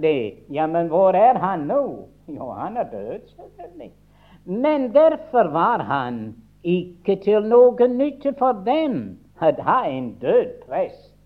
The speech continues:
Det var ikke en religion. Det var meget verdt. Så, kjære venner, det er derfor at hebreerbrevet er givet. For at lade disse folk se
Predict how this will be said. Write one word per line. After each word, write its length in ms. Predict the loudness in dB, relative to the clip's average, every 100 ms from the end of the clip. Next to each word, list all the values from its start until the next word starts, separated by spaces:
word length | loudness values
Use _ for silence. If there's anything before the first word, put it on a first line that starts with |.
| _ _ _ -8
Det 240 | -2 0 2
var 160 | 0
ikke 460 | 0 -6 -8 -4 -2
en 140 | -2
religion. 760 | -4 -4 -6 -8 -4 -2 -4 -10 -20 _ _ _
Det 200 | 0 2
var 120 | 2 0
meget 520 | -2 -8 -10 -16 -14
verdt. 280 | -12 -12 -16 _ _ _ _
Så, 300 | 0 2 2
kjære 380 | -2 -2 0 -2
venner, 420 | -2 -4 -6 -8 -16 _ _ _ _ _ -6
det 240 | -2 6 6
er 160 | 6 2 0
derfor 640 | 2 2 -4 -6 -2 -2 -4 0
at 240 | 0 2
hebreerbrevet 1200 | -4 -4 -2 -2 0 0 -2 -2 -2 -2 -6 -10 -12 -8
er 160 | -6
givet. 500 | -6 -10 -14 -16 -20 -20 _ _ _ _ _ _ 2
For 280 | 4 4 2 -2
at 200 | 0 0
lade 600 | 0 0 2 2 -2 -4 -4
disse 560 | -4 -6 -10 -12 -8 -4 2
folk 380 | 2 2 -4
se 640 | -20 -6 -2 0 -2 -6